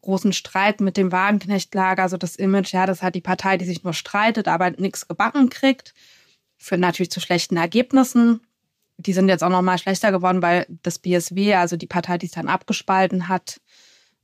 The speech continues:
ähm, oder die aus der Abspaltung, ähm, hervorgegangen ist, Bündnis Sarah Wagenknecht, natürlich auch WählerInnen mitgenommen hat und auch Mitglieder teilweise, ja. Die schlechten Ergebnisse bei Wahlen für die Linkspartei, also bei den Europawahlen hat sie auch super schlecht abgeschnitten,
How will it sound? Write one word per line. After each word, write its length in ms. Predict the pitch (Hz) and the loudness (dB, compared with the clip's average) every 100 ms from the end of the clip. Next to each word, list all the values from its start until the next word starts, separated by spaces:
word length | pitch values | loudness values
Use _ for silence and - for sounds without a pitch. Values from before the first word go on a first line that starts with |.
| - | -2
ähm, 180 | 185 165 | 0 0
oder 160 | 165 | 0
die 140 | 165 170 | 0 0
aus 120 | 165 | 0
der 140 | 180 | 0
Abspaltung, 560 | 190 - 180 185 190 185 | 0 -2 0 0 2 0
ähm, 220 | 175 180 | 2 2
hervorgegangen 680 | 175 170 196 185 175 180 180 | 0 -2 0 -2 0 -2 -2
ist, 120 | 175 | -2
Bündnis 260 | - 175 170 | -4 -4 -2
Sarah 300 | 175 170 165 | -2 0 0
Wagenknecht, 420 | 170 185 185 - | 0 0 -4 -4
natürlich 300 | 175 190 - | -4 -4 -6
auch 160 | 165 | -2
WählerInnen 500 | 175 196 208 185 190 | 2 2 2 2 0
mitgenommen 800 | 180 208 - 240 240 247 247 247 233 | -2 -2 2 4 8 8 8 6 2
hat 240 | 214 220 | -2 -2
und 80 | 185 | 0
auch 100 | 170 | -2
Mitglieder 440 | 165 226 254 240 226 | -2 -2 2 2 2
teilweise, 840 | 220 220 214 208 208 196 208 202 _ | 2 2 2 2 2 0 -4 -6 _
ja. 260 | 196 190 226 - - - _ | -2 0 0 -4 -16 -20 _
Die 60 | 196 | -4
schlechten 320 | - 233 - | 0 0 2
Ergebnisse 920 | 202 208 262 320 285 247 262 254 233 - | 2 4 2 4 0 2 2 4 2 0
bei 260 | 190 214 196 | 0 2 2
Wahlen 400 | 190 202 220 220 | 2 2 2 2
für 140 | - | -2
die 100 | 208 | -2
Linkspartei, 640 | 202 214 214 - 208 202 | 2 2 2 -2 -2 0
also 120 | 190 185 | 0 0
bei 120 | 185 | 0
den 60 | |
Europawahlen 520 | 175 175 196 202 185 185 | -2 -4 -2 0 0 -2
hat 100 | 180 | -4
sie 120 | 175 | 0
auch 200 | 202 233 | 0 0
super 280 | 220 208 190 | -2 -4 -2
schlecht 320 | 202 196 - | -2 -2 -4
abgeschnitten, 760 | 185 - - 196 - 196 190 | -8 -8 -12 -10 -8 -6 -6